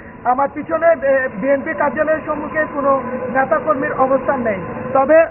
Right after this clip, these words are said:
অন্যান্য দিন, এ, হরতাল এবং অবরোধ চলাকালীন সময়ে, এ, বিএনপি কার্যালয়ের সম্মুখে বেশ কিছু নেতাকর্মীকে চেয়ার নিয়ে বসতে দেখা যেত এবং, এ, তারা, এ, বিভিন্ন ধরনের মিটিং করত। আজকে সেই দৃশ্য নেই।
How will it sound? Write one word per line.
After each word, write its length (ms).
অন্যান্য 460
দিন, 300
এ, 340
হরতাল 460
এবং 340
অবরোধ 440
চলাকালীন 480
সময়ে, 440
এ, 260
বিএনপি 440
কার্যালয়ের 480
সম্মুখে 360
বেশ 220
কিছু 220
নেতাকর্মীকে 880
চেয়ার 240
নিয়ে 180
বসতে 300
দেখা 220
যেত 180
এবং, 380
এ, 100
তারা, 420
এ, 160
বিভিন্ন 500
ধরনের 280
মিটিং 340
করত। 340
আজকে 400
সেই 140
দৃশ্য 280
নেই। 260